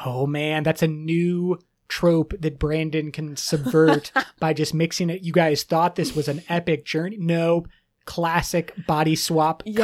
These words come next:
Speaker 1: comedy.
Speaker 2: but in this circumstance, it's like a hemalurgic body swap where they
Speaker 1: This is getting dark now.
Speaker 2: staple the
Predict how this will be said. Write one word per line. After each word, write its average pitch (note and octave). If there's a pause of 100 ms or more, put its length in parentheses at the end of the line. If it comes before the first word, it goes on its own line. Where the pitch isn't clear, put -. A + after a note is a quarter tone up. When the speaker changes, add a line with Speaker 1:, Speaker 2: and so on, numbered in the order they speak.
(120)
Speaker 1:
comedy. D#3
Speaker 2:
but G#3+
in G#3
this A3+
circumstance, A3+
it's F#3+
like F3+
a D#3+
hemalurgic G#3+
body A3
swap A3+
where G#3+
they F3+
Speaker 1:
This F3
is B2
getting C3+
dark B2
now. B2+
Speaker 2:
staple A3
the F#3+